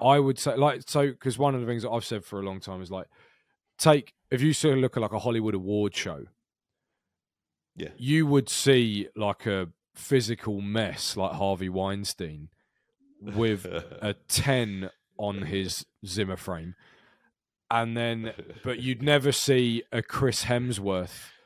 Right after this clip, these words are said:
Speaker 1: with, uh, uh, uh, give me a fat female celebrity.
Speaker 2: Uh, Rebel Wilson.
Speaker 1: Rebel
Speaker 2: She was
Speaker 1: Wilson.
Speaker 2: fat. She's
Speaker 1: Or
Speaker 2: not
Speaker 1: she
Speaker 2: fat
Speaker 1: was,
Speaker 2: anymore.
Speaker 1: yeah.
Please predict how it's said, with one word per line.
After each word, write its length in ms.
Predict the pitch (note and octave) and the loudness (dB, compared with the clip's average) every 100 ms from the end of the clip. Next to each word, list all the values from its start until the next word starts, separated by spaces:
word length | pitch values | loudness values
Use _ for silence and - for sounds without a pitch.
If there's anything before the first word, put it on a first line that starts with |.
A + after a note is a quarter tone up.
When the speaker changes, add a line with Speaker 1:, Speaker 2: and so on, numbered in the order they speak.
| _ _ - G2+ | _ _ -14 -2
Speaker 1:
with, 580 | A2 G#2+ G2 F2 - _ _ - _ _ _ _ | 2 4 2 -4 -18 _ _ -20 _ _ _ _
uh, 340 | G2+ G2+ G2+ G2 E2+ _ | -6 -2 -2 -2 -8 _
uh, 420 | G#2 G2+ G2 F#2+ F2+ _ _ _ _ _ _ _ _ _ - | 0 2 2 0 -2 _ _ _ _ _ _ _ _ _ -14
uh, 140 | G#2+ G2 - _ _ _ _ _ _ | -8 -8 -10 _ _ _ _ _ _
give 180 | A#2+ G2+ | -4 -4
me 160 | G#2 F#2+ | -2 -4
a 60 | |
fat 420 | - - A#2 G2 - _ _ | -4 -4 -2 -2 -4 _ _
female 520 | - G#2 F2+ F2+ F2 - | -4 -2 -2 -4 -6 -6
celebrity. 600 | - G2 E2+ C2 D#2 D2+ _ _ _ _ _ _ _ _ _ _ _ _ _ - - | -6 -6 -6 -10 -14 -18 _ _ _ _ _ _ _ _ _ _ _ _ _ -20 -20
Speaker 2:
Uh, 400 | - - F2 F2 | -18 -10 -4 -2
Rebel 280 | F2+ F2+ E2 | 0 2 0
Wilson. 360 | D#2+ - C#2 | -2 -4 0
Speaker 1:
Rebel 220 | C3 C#3+ | 4 6
Speaker 2:
She 20 | C#3 | 8
was 100 | B2+ | 6
Speaker 1:
Wilson. 260 | A#2 G2+ | 6 -2
Speaker 2:
fat. 120 | E2 | -6
She's 60 | - | -2
Speaker 1:
Or 80 | B2 | 0
Speaker 2:
not 80 | - | 2
Speaker 1:
she 60 | B2+ | 4
Speaker 2:
fat 60 | |
Speaker 1:
was, 220 | A#2+ F#2 G#2+ | 4 2 -2
Speaker 2:
anymore. 140 | F2+ | -4
Speaker 1:
yeah. 60 | - | -6